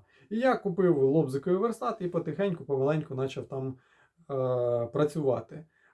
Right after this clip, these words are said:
А, так само ключовими моментами там стали, м, ну, що призводить до того, щоб,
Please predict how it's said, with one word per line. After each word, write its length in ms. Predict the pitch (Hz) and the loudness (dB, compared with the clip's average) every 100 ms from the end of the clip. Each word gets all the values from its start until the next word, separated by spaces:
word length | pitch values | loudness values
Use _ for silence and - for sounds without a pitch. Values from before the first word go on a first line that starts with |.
| 170 | -10
А, 360 | 175 185 190 170 | -8 -6 -8 -6
так 160 | 214 | -6
само 260 | - 262 214 | -4 -2 -2
ключовими 600 | - 202 196 208 196 175 | -4 -8 -4 2 2 2
моментами 600 | 170 214 254 226 196 180 | 0 -2 -4 -4 -2 -4
там 180 | 175 170 | -4 -8
стали, 520 | - 175 165 156 151 _ _ _ _ | -4 0 2 0 -2 _ _ _ _
м, 520 | 170 139 135 131 123 120 _ _ _ _ _ _ _ _ _ | -14 -10 -6 -6 -8 -12 _ _ _ _ _ _ _ _ _
ну, 200 | 214 - - _ _ _ _ _ _ _ | -10 -10 -12 _ _ _ _ _ _ _
що 240 | - 208 | 0 2
призводить 520 | 160 156 160 156 135 | 2 0 0 0 -2
до 80 | 131 | -4
того, 320 | 160 247 208 | -10 -2 -2
щоб, 340 | - - - | -2 -6 -8